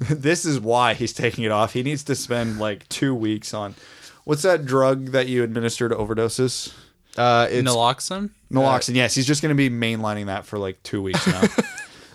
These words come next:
Speaker 1: That, that's the, uh, I think that's a brand name. It's not the actual drug, but I, I, there's no point looking. Mitch Marner right now
Speaker 2: <laughs>
Speaker 1: has, um, forty assists. He's on pace right now. He's on pace for eighty-two assists.
Speaker 2: Jesus.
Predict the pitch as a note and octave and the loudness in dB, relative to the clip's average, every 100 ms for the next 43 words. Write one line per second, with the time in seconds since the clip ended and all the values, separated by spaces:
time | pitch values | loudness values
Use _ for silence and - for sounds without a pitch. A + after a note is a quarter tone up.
0 | - - - G#3 - C#3+ - C#3 C3 - | -8 -4 0 0 2 0 2 -2 0 0
1 | C#3 C3+ B2 A2+ A2 A2 A2 A2+ B2 A#2 | 2 4 4 4 2 0 -2 -4 -4 -6
2 | A2+ G2 G2 F#2+ F#2 F2 - F#2+ F#2+ F2+ | -4 -2 0 0 -2 -4 -2 -2 0 -2
3 | - F#2 E2 F2+ F2 D#2+ D#2 D#2 - G2+ | -2 -4 -4 -2 -2 -2 -4 -6 -2 -4
4 | G2 - - A2+ G#2+ G2+ F#2+ F#2+ C#2+ - | -4 -4 0 2 2 0 0 -2 -2 -8
5 | - - D#3+ E3+ D#3 D3+ C#3+ A#2+ A2 A2 | -10 -4 -2 0 2 2 4 2 2 -2
6 | G2+ G2 G#3 D3+ F3 B2+ E3+ C#3 - - | -2 0 0 2 0 0 -2 -4 -6 -4
7 | A2+ A2 A2 A2 - - A2 G#2 G2+ G2+ | 0 2 0 0 -4 -4 -2 0 0 0
8 | G2+ G2 - - - - - _ _ - | -4 -8 -12 -16 -18 -18 -20 _ _ -20
9 | _ _ - - - C3+ C#3 C#3 C3 - | _ _ -20 -18 -8 -2 0 2 0 0
10 | - A2+ - - C3 A#2+ C#3 C#3 B2+ B2 | 0 0 0 -4 -4 0 2 2 0 -2
11 | - D3+ D#3 D#3 C#3 B2+ A#2 A#2 G#2 A#2 | -4 2 2 4 4 4 2 0 -2 -4
12 | - G#2+ G2+ - F2 - - - - - | -2 -4 -4 -4 -2 -2 -2 0 0 -2
13 | - - B2+ A#2 G#2 - - - - - | -8 -4 0 0 0 -6 -8 -10 -12 -14
14 | - - | -12 -14